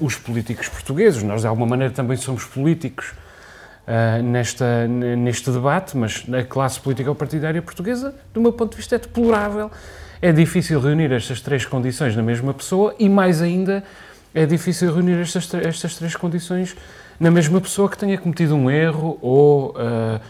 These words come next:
eh, cometido um crime, ou seja, ou seja o que for. Portanto, não me surpreende nada que ninguém se demita.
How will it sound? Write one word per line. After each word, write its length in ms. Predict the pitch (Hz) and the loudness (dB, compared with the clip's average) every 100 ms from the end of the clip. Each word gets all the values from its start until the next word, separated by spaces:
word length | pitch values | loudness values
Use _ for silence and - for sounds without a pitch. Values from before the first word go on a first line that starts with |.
| - - - _ | -18 -20 -20 _
eh, 380 | 117 117 110 107 | -4 0 0 0
cometido 360 | - 123 113 117 | -2 -2 0 0
um 60 | 151 | 0
crime, 560 | - 131 139 123 110 | 0 0 0 0 -2
ou 140 | 117 107 | -4 -6
seja, 640 | - - 113 104 107 101 | -6 -4 -2 -2 -4 -4
ou 100 | 113 | -6
seja 280 | 107 117 104 | -4 -4 -4
o 40 | |
que 80 | 101 | -6
for. 180 | - 95 | -8 -10
Portanto, 300 | 95 170 165 | -8 -8 0
não 140 | 196 | 2
me 60 | 202 | 2
surpreende 500 | 202 220 202 226 214 | 2 0 4 4 4
nada 280 | 208 220 226 | 4 2 0
que 100 | 226 | 2
ninguém 200 | 233 233 | 2 0
se 140 | 226 | 0
demita. 340 | 214 269 262 | 0 -2 -4